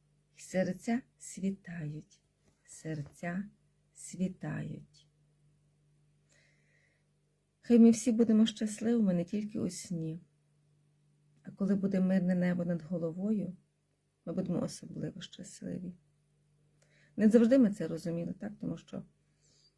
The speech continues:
було спокійно, а зараз, на жаль, мусимо пережити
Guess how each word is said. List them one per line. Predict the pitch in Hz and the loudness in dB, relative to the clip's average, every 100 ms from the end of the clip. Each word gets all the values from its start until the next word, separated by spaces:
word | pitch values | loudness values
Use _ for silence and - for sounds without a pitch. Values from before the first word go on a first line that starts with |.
| _ _ _ _ _ _ _ _ _ - | _ _ _ _ _ _ _ _ _ 2
було | 208 214 | 6 6
спокійно, | - 214 214 247 247 208 202 - - - - | 4 -4 0 4 8 6 4 -2 -12 -16 -8
а | 226 | -2
зараз, | 240 226 - | 0 0 -2
на | 196 | 0
жаль, | 196 196 196 196 - - _ _ _ - | 0 0 0 -4 -14 -20 _ _ _ -10
мусимо | 180 - 180 | -8 -6 -6
пережити | 180 185 175 165 165 190 | -4 -4 -4 -6 -8 -12